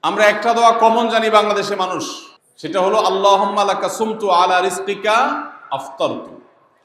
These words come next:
এটাও হাদিসে বর্ণিত হয়েছে, কিন্তু হাদিসের সনদ নিয়ে অনেকে কোনো কোনোটা নিয়ে আলাপ তুলেছেন, প্রশ্ন তুলেছেন। "আল্লাহুম্মা লাকা সুমতু" মানে হলো, "হে আল্লাহ, আপনার উদ্দেশ্যে রোজা রেখেছি,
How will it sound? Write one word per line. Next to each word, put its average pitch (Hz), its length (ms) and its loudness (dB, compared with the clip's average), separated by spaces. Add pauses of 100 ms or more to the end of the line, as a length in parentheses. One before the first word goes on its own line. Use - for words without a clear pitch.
(360)
এটাও 240 260 2
হাদিসে 233 360 2
বর্ণিত 220 360 0
হয়েছে, 151 360 -2
কিন্তু 175 260 -6
হাদিসের 196 340 -4
সনদ 202 280 -6
নিয়ে 190 180 -8
অনেকে 180 600 -6 (140)
কোনো 190 160 -2
কোনোটা 185 260 -2
নিয়ে 185 120 -4
আলাপ 175 320 2
তুলেছেন, 175 400 -4
প্রশ্ন 170 320 -8
তুলেছেন। 160 420 -6 (840)
"আল্লাহুম্মা 208 460 2
লাকা 208 260 0
সুমতু" 220 340 -6
মানে 208 180 -4
হলো, 208 260 -2
"হে 196 120 0
আল্লাহ, 202 260 2
আপনার 208 280 -4 (160)
উদ্দেশ্যে 202 420 -4
রোজা 196 200 -2
রেখেছি, 226 720 -4